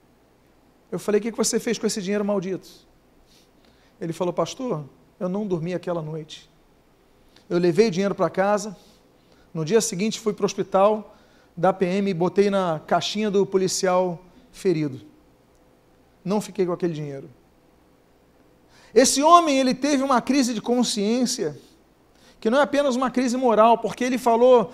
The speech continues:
"Deus me incomodou, eu não posso aceitar isso. Eu não posso aceitar suborno." O Espírito Santo nos fala, e muitas vezes nos fala para nós termos prejuízo.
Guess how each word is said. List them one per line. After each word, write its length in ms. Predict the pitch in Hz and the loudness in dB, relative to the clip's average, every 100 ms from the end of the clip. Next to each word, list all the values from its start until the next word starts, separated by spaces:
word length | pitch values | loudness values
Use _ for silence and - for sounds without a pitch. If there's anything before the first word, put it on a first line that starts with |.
| - 185 | -10 -2
"Deus 300 | 175 262 226 | 4 4 4
me 100 | 254 | 0
incomodou, 480 | 247 254 220 226 | 2 2 4 6
eu 40 | 247 | 6
não 200 | 262 247 | 4 0
posso 360 | 220 254 226 | 2 2 2
aceitar 420 | 240 240 - 240 190 | -2 -2 -2 -4 -4
isso. 380 | 208 - - _ _ _ _ _ _ _ _ _ _ _ _ - | -8 -10 -16 _ _ _ _ _ _ _ _ _ _ _ _ 4
Eu 100 | 226 | 6
não 160 | 277 | 6
posso 380 | - 233 277 - | 6 8 8 6
aceitar 340 | 240 240 - 247 | 0 0 0 0
suborno." 600 | 220 175 220 208 165 - - _ _ _ _ _ _ _ _ _ _ _ _ _ - | 0 0 2 2 -2 -14 -20 _ _ _ _ _ _ _ _ _ _ _ _ _ -2
O 60 | 233 | -2
Espírito 420 | - 330 330 285 | 4 4 4 2
Santo 460 | - 302 349 - | 2 2 2 0
nos 220 | 302 262 - | 0 0 6
fala, 560 | 277 320 285 208 180 | 6 8 6 4 2
e 80 | 254 | -2
muitas 400 | 262 311 277 202 | -2 4 4 4
vezes 280 | 214 302 240 | 0 0 -2
nos 200 | 302 - | 0 2
fala 280 | 269 302 294 | 4 4 4
para 120 | 269 | 2
nós 180 | 277 - | 0 0
termos 440 | 277 277 294 - - - - | 2 2 2 -4 -10 -6 10
prejuízo. 760 | 311 302 320 320 320 262 190 | 12 12 12 6 6 4 -2